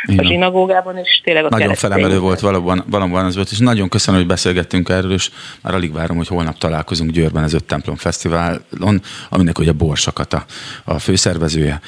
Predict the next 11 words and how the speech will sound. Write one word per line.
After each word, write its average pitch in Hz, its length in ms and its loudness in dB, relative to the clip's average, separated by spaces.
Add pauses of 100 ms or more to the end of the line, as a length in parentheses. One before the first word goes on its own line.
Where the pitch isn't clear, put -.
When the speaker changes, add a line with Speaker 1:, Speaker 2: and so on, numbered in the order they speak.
(220)
Speaker 1:
nem 80 240 2
mellesleg 73 480 0
a 67 40 -10
Fesztivál 67 500 -6
Szövetség - 500 -2
alelnöke. - 500 -2 (220)
Nagyon 87 260 0
köszönöm 85 340 0
a - 20 0
beszélgetést, - 600 -2
Kata. - 300 -4